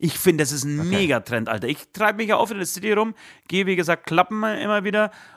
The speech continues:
Speaker 1: Und da hat ja jeder Zweite mittlerweile, äh, einen Nasenring. Ist nicht ganz so schlimm
Speaker 2: Okay.
Speaker 1: wie ein Bauchnabelring bei Männern. <laughs> Das finde ich, das ist für mich noch, noch eine
Speaker 2: Da kennen
Speaker 1: Stufe
Speaker 2: wir ja
Speaker 1: drüber.
Speaker 2: auch jemanden, da kennen wir auch jemanden.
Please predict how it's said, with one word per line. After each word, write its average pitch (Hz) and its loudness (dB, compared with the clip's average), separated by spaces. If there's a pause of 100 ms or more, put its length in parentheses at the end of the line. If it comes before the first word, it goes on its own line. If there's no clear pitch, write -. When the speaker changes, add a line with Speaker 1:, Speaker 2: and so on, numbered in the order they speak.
(160)
Speaker 1:
Und 139 -2
da 131 0
hat 139 -2
ja 131 2
jeder 147 0
Zweite 170 0 (140)
mittlerweile, 120 -2 (380)
äh, 127 -4
einen 120 -4
Nasenring. 117 -2 (480)
Ist - -20
nicht 190 0
ganz 233 0
so 262 -2
schlimm 233 0
Speaker 2:
Okay. 220 0
Speaker 1:
wie 208 6
ein 185 0
Bauchnabelring 233 4
bei 220 2
Männern. 233 2
<laughs> - -20 (440)
Das - -4
finde - -2
ich, - -2 (380)
das 208 2
ist 240 2
für - -6
mich 202 -2
noch, 190 0 (480)
noch 185 4
eine 202 2
Speaker 2:
Da 131 6
kennen 165 6
Speaker 1:
Stufe 165 8
Speaker 2:
wir 165 8
ja 147 6
Speaker 1:
drüber. 135 8
Speaker 2:
auch 156 6
jemanden, 190 8
da 165 8
kennen 156 4
wir 139 8
auch 131 6
jemanden. 165 2